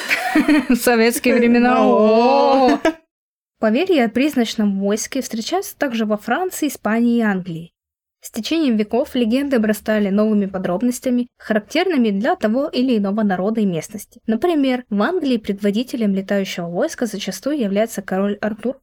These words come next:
Speaker 1: или эльфы. Одно из древнейших зафиксированных в письменных источниках предания о дикой охоте связано с именем бритского короля Хервы. Историчность Хервы находится под вопросом.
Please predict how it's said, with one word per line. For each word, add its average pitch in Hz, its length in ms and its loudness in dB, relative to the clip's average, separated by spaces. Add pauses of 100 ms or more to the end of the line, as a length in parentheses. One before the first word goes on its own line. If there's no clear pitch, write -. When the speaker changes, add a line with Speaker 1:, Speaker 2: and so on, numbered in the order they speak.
(100)
Speaker 1:
или 302 280 -4
эльфы. 196 360 -6 (540)
Одно 220 300 2
из 339 100 2
древнейших 240 680 0
зафиксированных 196 840 -4
в - 60 -20
письменных 190 500 -4
источниках 262 680 -6
предания 196 440 0
о - 20 0
дикой 196 320 -6
охоте 320 420 -4
связано 254 540 0
с - 160 -6
именем 254 480 2
бритского 220 560 -2
короля 190 420 -2
Хервы. 185 520 -6 (440)
Историчность 247 640 -2
Хервы 185 580 -4 (100)
находится 202 540 -4
под 190 200 -6
вопросом. 190 640 -4